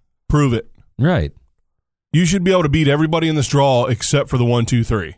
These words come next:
Speaker 2: But whoever you said Osaka's playing first, the whole w-, hemisphere and tuning in for that. I mean, they might. It's her, but
Speaker 1: Because, the, yeah.
Speaker 2: but this is getting them at, getting their attention right away.
Speaker 1: All right,
Speaker 2: 'Cause they
Speaker 1: so
Speaker 2: might think, "Oh, I didn't need to watch the first couple matches.
Speaker 1: What do
Speaker 2: She's
Speaker 1: we
Speaker 2: gonna
Speaker 1: got?
Speaker 2: roll."
Speaker 1: What do we got in the second round?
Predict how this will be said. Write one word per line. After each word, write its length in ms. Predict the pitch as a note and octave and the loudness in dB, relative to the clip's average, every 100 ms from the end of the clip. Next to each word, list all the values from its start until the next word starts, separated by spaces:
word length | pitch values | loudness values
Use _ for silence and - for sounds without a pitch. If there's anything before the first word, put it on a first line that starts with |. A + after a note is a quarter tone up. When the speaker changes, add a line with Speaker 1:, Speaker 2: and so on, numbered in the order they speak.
| - | -6
Speaker 2:
But 160 | G#2 A2+ | 0 2
whoever 220 | C#3 C3+ | 2 0
you 80 | A2 | 0
said 160 | A#2+ | 0
Osaka's 460 | G#2+ A#2 B2 G2+ - | 0 0 -2 -2 -2
playing 520 | F#2 F2 E2 F2+ F2 - _ _ _ _ _ | -2 0 -2 -4 -8 -14 _ _ _ _ _
first, 480 | A2 F#2+ F#2 - - _ _ _ _ _ _ _ _ _ | -4 -2 -2 -6 -14 _ _ _ _ _ _ _ _ _
the 80 | G#2 | 0
whole 320 | A2+ C3+ G2 | 2 0 -2
w-, 160 | G2 - - | -6 -10 -4
hemisphere 360 | A2+ G2+ - F2 | -2 -2 -2 -2
and 100 | E2 | 0
tuning 200 | G#2 E2+ | 0 0
in 80 | D2+ | -2
for 80 | D#2 | -2
that. 260 | D#2+ G2 - _ _ | -2 -4 -10 _ _
I 60 | - | -4
mean, 100 | D#3+ | -2
they 80 | G#2 | 0
might. 380 | G2 G2 F2+ F2+ | 0 0 -2 -4
It's 140 | - | -4
her, 520 | D#2+ D#2+ G#2+ G#2+ F2 | -4 -2 0 0 0
but 240 | D#2 F#2+ - | -2 -4 -4
Speaker 1:
Because, 320 | - C3+ A2 | -4 -2 -2
the, 140 | B2+ | -4
yeah. 260 | B2+ A2 G2 - | -2 -4 -6 -10
Speaker 2:
but 280 | G#2+ A2+ G2 - _ _ _ _ | -4 -4 -4 -10 _ _ _ _
this 260 | G#2 C3 A#2+ | -2 0 0
is 120 | G2 | -2
getting 280 | E2+ F#2 F#2 | -2 -2 0
them 200 | F2+ F2+ | 0 -2
at, 160 | E2+ - | -4 -6
getting 300 | F#2+ G2 F#2+ | -4 -2 0
their 100 | F2+ | 0
attention 240 | G2 E2+ | -2 0
right 160 | F#2 D#2+ | 0 0
away. 340 | F2 D2 A#1 | 0 -2 -2
Speaker 1:
All 60 | A#2+ | 0
right, 180 | A#2 A#2+ | 2 2
Speaker 2:
'Cause 60 | D3 | 2
they 60 | |
Speaker 1:
so 100 | D#3+ | 2
Speaker 2:
might 100 | B2 | 0
think, 160 | B2+ C#3+ | -2 0
"Oh, 100 | D3 | -2
I 40 | |
didn't 120 | C#3 | 0
need 60 | A2 | -2
to 40 | |
watch 180 | G2 G2 | -2 -2
the 60 | - | -4
first 180 | F#2 - | -6 -4
couple 100 | E2+ | -4
matches. 340 | E2+ E2+ F3+ C3+ | -2 -2 0 0
Speaker 1:
What 80 | |
do 60 | C#3 | 2
Speaker 2:
She's 100 | C#3 | 2
Speaker 1:
we 40 | |
Speaker 2:
gonna 140 | C3+ C#3 | 0 0
Speaker 1:
got? 40 | |
Speaker 2:
roll." 160 | F2+ F#2 | 0 -4
Speaker 1:
What 200 | - B2 | -2 -2
do 60 | C3 | 0
we 60 | |
got 80 | C3 | 0
in 60 | C3+ | 0
the 60 | |
second 240 | C3+ B2+ A2+ | 0 2 2
round? 280 | A2 G#2 | 2 0